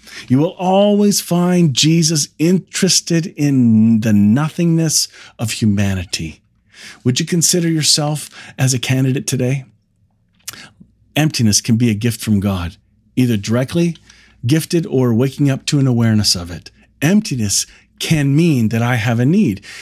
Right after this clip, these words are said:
If I am empty, then I am empty of something. That emptiness encourages me to search. Emptiness motivated the woman to go to the prophet for help. Emptiness brought a Samaritan woman to the well. Emptiness brought and helped a prodigal son to stop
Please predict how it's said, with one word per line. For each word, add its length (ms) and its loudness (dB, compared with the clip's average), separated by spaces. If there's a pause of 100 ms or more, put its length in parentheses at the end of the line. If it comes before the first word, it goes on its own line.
(120)
If 160 -2
I 80 2
am 160 2
empty, 400 2
then 180 0
I 120 2
am 120 2
empty 240 0
of 140 0
something. 640 -2 (180)
That 160 0
emptiness 520 0
encourages 720 0
me 180 4
to 120 0
search. 600 -4 (400)
Emptiness 580 2
motivated 520 2
the 60 2
woman 380 2
to 100 -2
go 220 0
to 140 -4
the 80 -2
prophet 420 -4
for 140 -4
help. 320 -4 (640)
Emptiness 500 2
brought 320 -2
a 60 -2
Samaritan 680 0
woman 300 2
to 100 -2
the 120 0
well. 400 -4 (260)
Emptiness 960 0 (180)
brought 480 -2 (140)
and 180 0
helped 280 -2
a 40 -2
prodigal 540 -2
son 400 2
to 100 0
stop 540 -4